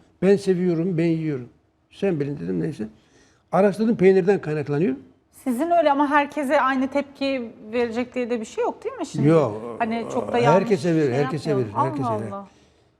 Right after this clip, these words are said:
Speaker 1: Ben bende yapıyorum mu acaba,
Speaker 2: Hı hı.
Speaker 1: herkeste de mi böyle diye araştırma yaptım.
Speaker 2: Evet.
Speaker 1: Amerika Birleşik Devletleri'nde McDougall Kadın Araştırma Enstitüsü var.
Speaker 2: Hı hı.
Speaker 1: Onlar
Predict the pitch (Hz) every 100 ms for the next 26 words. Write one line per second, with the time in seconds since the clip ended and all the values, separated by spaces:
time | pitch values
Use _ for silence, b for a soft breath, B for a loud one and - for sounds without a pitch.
0 | _ _ 156 165 160 170 160 170 165 156
1 | 160 151 147 185 254 208 190 247 180 170
2 | 196 151 202 175 160 156 233 190 175 156
3 | 202 185 131 151 175 226 202 240 185 196
4 | 190 185 185 185 165 196 160 147 175 196
5 | - 165 190 185 - 170 170 214 156 165
6 | 160 180 180 170 156 - 147 117 - 254
7 | 240 220 277 _ _ _ _ _ _ _
8 | _ _ 165 196 214 214